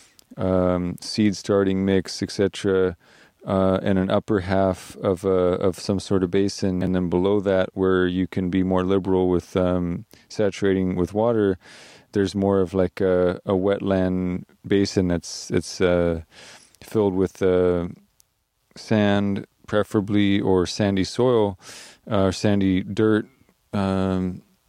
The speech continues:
so that there's gonna be less organic matter, uh, decomposing underwater. That's, that's not what you want. But, but if the, if the organic matter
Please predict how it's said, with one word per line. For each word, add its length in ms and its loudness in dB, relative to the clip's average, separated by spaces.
so 200 -2
that 180 0
there's 200 2
gonna 220 2
be 260 2
less 680 -2
organic 520 0
matter, 600 2
uh, 500 -4
decomposing 880 0
underwater. 580 0
That's, 300 -2
that's 280 -6
not 120 0
what 180 -2
you 80 0
want. 220 2
But, 280 -2
but 160 2
if 220 -2
the, 320 0
if 100 -6
the 60 -6
organic 400 0
matter 460 2